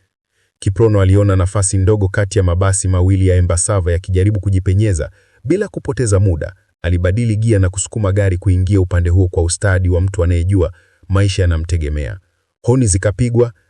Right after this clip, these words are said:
madereva wakapaza sauti, lakini hakuna aliyemjali. Usiku huo,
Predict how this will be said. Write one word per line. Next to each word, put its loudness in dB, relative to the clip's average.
madereva 2
wakapaza 0
sauti, -2
lakini -2
hakuna -2
aliyemjali. -2
Usiku -2
huo, 0